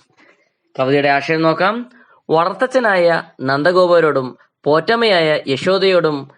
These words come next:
കൃഷ്ണനുള്ള സ്നേഹവും ഹൃദയസ്പർശിയായി അവതരിപ്പിക്കുന്ന കാവ്യഭാഗമാണ് പീലിക്കണ്ണുകൾ. ഗൃഹാതുരമായ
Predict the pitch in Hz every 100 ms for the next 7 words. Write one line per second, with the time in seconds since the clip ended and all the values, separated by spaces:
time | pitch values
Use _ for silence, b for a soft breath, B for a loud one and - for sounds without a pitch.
0 | b 156 - 254 180 151 143 - - 139
1 | 135 151 147 127 107 b b b 156 165
2 | 220 220 220 190 147 135 - 131 135 160
3 | 170 160 156 139 131 139 175 180 175 165
4 | 139 127 123 110 _ - 147 165 170 143
5 | 123 123 117 - _ _ b b b -
6 | 123 160 190 196 190 170 156 151